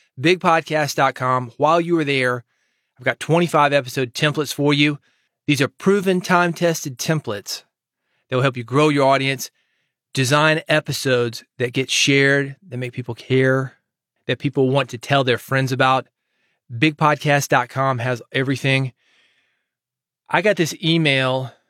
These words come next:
probably about a month ago, and it's been an ongoing saga up until a couple of days ago when I finally just gave up on it. One of the things that I try to do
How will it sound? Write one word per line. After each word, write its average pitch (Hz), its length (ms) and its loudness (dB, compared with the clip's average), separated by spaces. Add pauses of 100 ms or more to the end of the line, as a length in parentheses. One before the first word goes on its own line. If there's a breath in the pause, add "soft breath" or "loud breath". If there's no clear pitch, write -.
(340)
probably 247 400 2
about 139 240 2
a 123 40 -8
month 131 360 -4
ago, 104 420 -10 (580)
and 156 120 2
it's 151 120 -4
been 196 180 2
an 165 180 0
ongoing 165 640 0
saga 131 640 -2 (680)
up 175 160 0
until 160 280 2
a 127 40 -2
couple 131 300 -2
of 110 80 -8
days 123 300 0
ago 117 120 -4
when 120 140 -4
I 113 80 0
finally 139 540 0
just 117 240 -10
gave 117 240 -2
up 113 160 -6
on 107 160 -8
it. 107 160 -16 (800)
One 147 240 2
of 233 60 2
the 180 60 -4
things 143 460 0
that 127 320 2 (500)
I 147 200 4
try 139 340 0
to 131 100 -6
do 117 600 -6